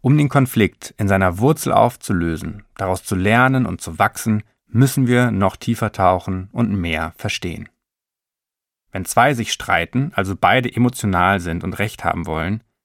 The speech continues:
werden beide durch den jeweils anderen in ihren Verletzungen angesprochen. Zum Streiten braucht es demnach zwei. Es braucht aber nur einen, um den Streit zu beenden.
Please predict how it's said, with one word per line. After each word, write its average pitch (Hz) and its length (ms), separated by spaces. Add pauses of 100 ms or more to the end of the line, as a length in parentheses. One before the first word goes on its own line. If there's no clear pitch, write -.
(140)
werden 123 320
beide 98 320
durch 104 180
den 113 160
jeweils 85 480
anderen 107 580 (280)
in 95 160
ihren 135 320
Verletzungen 95 840
angesprochen. 90 680 (1800)
Zum 139 180
Streiten 85 460
braucht 90 280
es - 180
demnach 85 520 (120)
zwei. - 420 (560)
Es - 120
braucht 139 260
aber 131 120
nur 110 220
einen, 95 380
um 110 100
den 117 140
Streit - 300
zu 120 120
beenden. 120 500